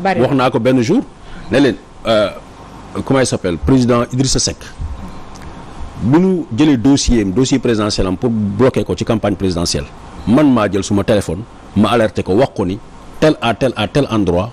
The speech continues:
Speaker 2: fa lañ lay bloqué, huit signatures nga soxla, boo ko defee ñu valider la sa, sa, sa si-, sa, comment on appelle, sa candidature.
Speaker 1: D'accord.
Speaker 2: Bëri na ci yu mel noonu, ci ay complot, ba ci man sama bopp. C'est-à-dire, ñoom la plupart du temps, xam nga Sénégal,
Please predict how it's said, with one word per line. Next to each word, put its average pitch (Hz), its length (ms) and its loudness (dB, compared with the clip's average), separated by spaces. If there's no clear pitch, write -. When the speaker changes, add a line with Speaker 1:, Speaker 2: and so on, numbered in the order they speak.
Speaker 2:
fa - 260 0
lañ 139 200 6
lay 113 100 4
bloqué, 98 460 -4
huit - 600 2
signatures 131 500 2
nga 107 140 2
soxla, 101 280 -2
boo 113 120 2
ko 127 100 2
defee 98 200 0
ñu 95 100 0
valider 95 280 0
la 82 120 -4
sa, 92 240 -2
sa, 85 480 -4
sa - 180 -4
si-, - 240 -2
sa, 95 200 -2
comment 101 200 -2
on 92 40 0
appelle, 87 200 -2
sa - 160 -2
candidature. 90 560 -2
Speaker 1:
D'accord. - 340 -8
Speaker 2:
Bëri 202 320 6
na 170 140 4
ci 185 100 2
yu 185 100 6
mel 160 180 6
noonu, 131 180 2
ci 160 100 -2
ay 160 120 4
complot, 117 320 2
ba 139 120 0
ci 190 120 0
man 151 260 2
sama 151 180 2
bopp. 110 220 0
C'est-à-dire, 214 280 2
ñoom 214 160 4
la 240 120 4
plupart 233 320 2
du 151 100 0
temps, 131 140 -4
xam 233 160 0
nga 294 80 2
Sénégal, 139 420 0